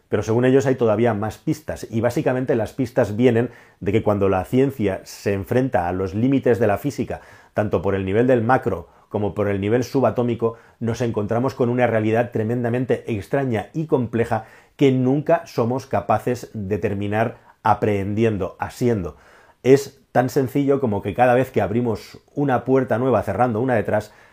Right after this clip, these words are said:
lo que nos encontramos son muchas más puertas en una especie de juego de muñecas rusas o de las mil y una noches en la que cuanto más conocimiento somos capaces de acumular,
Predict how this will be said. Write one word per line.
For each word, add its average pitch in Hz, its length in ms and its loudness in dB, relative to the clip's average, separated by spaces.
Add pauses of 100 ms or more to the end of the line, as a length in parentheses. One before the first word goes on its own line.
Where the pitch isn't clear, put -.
lo 110 120 0
que 110 80 0
nos 104 140 -4
encontramos 107 480 -2
son 107 240 -4
muchas 117 320 0
más 110 180 -4
puertas 107 420 -2
en 92 60 -8
una 107 140 -4
especie 104 360 -6
de 95 100 -4
juego 104 400 -4 (260)
de 101 100 -4
muñecas 104 460 -2
rusas 110 480 -2
o 101 100 -6
de 98 60 -2
las 92 200 -6
mil 123 160 -2
y 113 40 0
una 113 180 -2
noches 110 400 -6 (280)
en 107 180 -4
la 104 100 0
que 117 220 -4
cuanto 104 320 -2
más 107 160 -2
conocimiento 113 800 -2
somos 104 240 -8
capaces 101 340 -2
de 101 60 -2
acumular, 104 480 -2